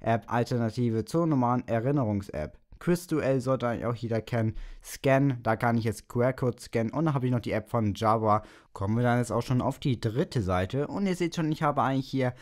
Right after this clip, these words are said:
alles in Ordner unterteilt. Fangen wir gleich im ersten Ordner an und das Ganze ist ein Spieleordner.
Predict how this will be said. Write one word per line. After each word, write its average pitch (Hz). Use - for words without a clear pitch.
alles 151
in 123
Ordner 123
unterteilt. 95
Fangen 156
wir 151
gleich 143
im 135
ersten 135
Ordner 120
an 180
und 156
das 135
Ganze 135
ist 127
ein 110
Spieleordner. 92